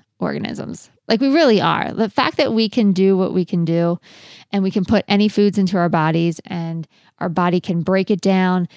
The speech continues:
and absorb the nutrients and utilize it for energy, and that's just, that's a miracle. And so you run the risk of depriving yourself of certain nutrients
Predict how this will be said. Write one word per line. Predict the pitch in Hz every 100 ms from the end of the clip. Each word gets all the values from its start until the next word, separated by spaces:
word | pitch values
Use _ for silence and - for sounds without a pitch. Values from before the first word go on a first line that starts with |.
| _
and | 190
absorb | 185 156 185 190 170
the | 185
nutrients | 175 170 190 180 175 165
and | - 175
utilize | 180 185 185 180
it | 208
for | - -
energy, | 165 170 165 202 214 - _ _ _ -
and | 214 226 _ _ -
that's | 269 -
just, | 392 - - -
that's | 269 -
a | 370
miracle. | 220 233 262 - - - - _ _ _ _ _ _ _ _ _ _ -
And | 208 202
so | - 233 220 - - -
you | 233 254
run | 214 277 349
the | 277
risk | 196 226 269 185 - - - - _ _ -
of | 208 202 196 170
depriving | 202 - 220 262 269 202
yourself | 170 - 170 165
of | - 175
certain | 208 202 190
nutrients | 220 294 - 180 175 - -